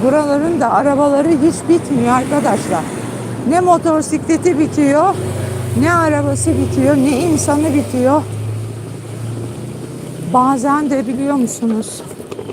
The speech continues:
Gel oğlum, sessizlik. Sessizliği insan arıyor. Bazen de çok sessizlik de insanı ürkütüyor. Vallahi bilmiyorum.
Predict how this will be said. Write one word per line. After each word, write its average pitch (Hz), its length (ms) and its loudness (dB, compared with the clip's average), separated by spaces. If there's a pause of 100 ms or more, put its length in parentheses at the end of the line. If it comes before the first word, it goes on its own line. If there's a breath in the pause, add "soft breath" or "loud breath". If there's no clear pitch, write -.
(560)
Gel 320 180 2
oğlum, 214 380 0
sessizlik. 254 800 0 (1000)
Sessizliği 262 760 2
insan 240 360 4
arıyor. 240 520 4
Bazen 247 520 2
de 262 180 4 (800)
çok 302 180 2
sessizlik 240 760 -2
de 269 280 4
insanı 254 460 2
ürkütüyor. 226 720 0 (500)
Vallahi 214 520 0
bilmiyorum. 208 520 -2